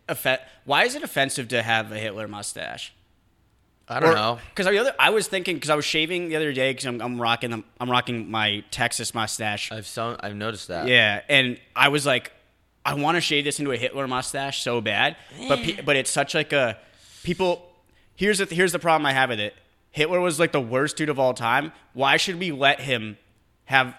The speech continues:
Speaker 1: die with the mustache? That lets him, like, die with power. Like, if we just normalize the Hitler, or, and we don't even have to call it, so we wouldn't have to call it Hitler mustache.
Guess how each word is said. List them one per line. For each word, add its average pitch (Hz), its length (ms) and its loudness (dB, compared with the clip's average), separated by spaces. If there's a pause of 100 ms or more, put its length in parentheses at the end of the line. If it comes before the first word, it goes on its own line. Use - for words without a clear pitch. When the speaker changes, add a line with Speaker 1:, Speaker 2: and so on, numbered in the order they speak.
(240)
Speaker 1:
die 123 400 2
with 113 380 -6
the 117 160 -10
mustache? 110 560 -6
That 135 160 2
lets 131 240 2
him, 127 160 -4
like, 113 160 -4
die 110 180 0
with 107 160 -6
power. 107 340 -2
Like, 107 200 -6
if 127 120 -8
we 139 140 0
just 139 200 -2
normalize 123 560 0
the 117 100 -4
Hitler, 117 340 -4 (160)
or, 117 140 -4
and 135 160 0
we 147 80 2
don't 165 100 4
even 165 80 4
have 160 100 0
to 143 60 -8
call 143 220 0
it, - 140 -6
so - 120 -8
we 147 140 0
wouldn't 143 160 -2
have 127 100 -2
to 120 80 -6
call 120 200 -2
it 113 80 0
Hitler 117 200 -6
mustache. 104 500 -8